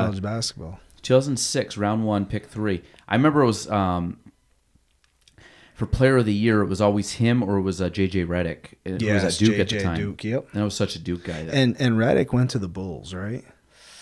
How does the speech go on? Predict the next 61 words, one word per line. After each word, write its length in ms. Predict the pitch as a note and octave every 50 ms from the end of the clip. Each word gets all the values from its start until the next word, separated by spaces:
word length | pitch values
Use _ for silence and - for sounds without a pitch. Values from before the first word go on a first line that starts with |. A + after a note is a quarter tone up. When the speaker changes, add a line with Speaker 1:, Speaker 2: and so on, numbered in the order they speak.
| - - -
Speaker 1:
Was 100 | A2 G#2+
he 120 | A#2 A#2+
a 60 | A#2+
Bulls 300 | A2 B2 B2 C#3+ D3 -
player? 540 | - - - D3 D3+ D3+ D#3+ E3 D#3+ - - _ _ _ _ _ _ _ _ _ _ _ _ _ -
Speaker 2:
Uh, 360 | - - E3 G#3 A#3 A#3 A#3 - -
it's 100 | F3 -
a 40 |
good 120 | - D4+ -
question. 460 | - A3+ G#3 - - - F#2 E2 -
He 80 | - C3
played 220 | B2+ - E3+ F#3+ F#3+
for 80 | -
the 60 | E3+ A#2
Magic 360 | A2 G#2+ A#2 B2 A#2 G2+ -
for 100 | - G2+
a 40 | F#2
while. 400 | F2 F2 E2 E2+ E2+ E2+ F2+ - _ _ _ _ _ -
Speaker 1:
Yeah, 240 | - B2 A2 G2 F2 -
Speaker 2:
And 80 | A#2+ A#2
then 60 | A#2+
I 80 | A#2
feel 240 | A2+ - - D3+ E3+
Speaker 1:
you're 80 | G3+ G3
Speaker 2:
like 80 | F#3+ F#3+
he 60 | G3 F#3+
Speaker 1:
right. 60 | -
Speaker 2:
played 400 | - - C#3+ C3+ C#3 C#3 C3+ C3+
for, 720 | - - - A#2+ A2+ A2+ A2+ A2+ A2+ A2+ A2+ G#2 G2+ G2+ - - - - - - - - - - - - - - - - _ _ _ _ _ _ _ _ _ _ _ _ - - - - - - -
he 120 | A#2+ B2 B2+
played 240 | - D3 D#3+ G#3
for 80 | - C#4+
the 60 | C4 A#3
Wizards. 680 | F#3+ D3 D#3 E3 - - - - - - - - - - - - - - - - - - - - - -
Do 80 | C#3
you 40 | C#3
know? 240 | D3 D3 D3+ D#3+ D#3 - - - - - -
Speaker 1:
N-, 200 | D3 D3+ - - -
and 120 | C#3 C#3
that's 220 | C3+ D3 D3 -
why 140 | F#3 F3+ F3+
I'm 100 | E3 C#3+
wondering 220 | A#2+ A#2+ B2+ C#3+ C#3+
with 120 | C3+ C3+
the 100 | B2+ A2
Bulls 300 | G#2 A#2 A#2+ C3 B2+ B2+
or 60 | B2
Wizards, 280 | A2 A#2 A#2 A#2+ A#2 C#3
Speaker 2:
No, 60 | C#3+
Speaker 1:
'cause 80 | C3+ A#2+
Speaker 2:
the 60 | B2
Speaker 1:
I 60 | B2
Speaker 2:
Clippers. 360 | C3+ D3 - A2+ G2 F#2 - -
He 80 | A2+
played 220 | G2+ - C#3 C3+ C3
for 60 | A2+
the 60 | A2
Clippers 360 | G#2 - B2+ A#2+ G2+ F#2+ F2
for 120 | A#2+ G#2 F#2
a 20 |
Speaker 1:
Okay. 80 | E2+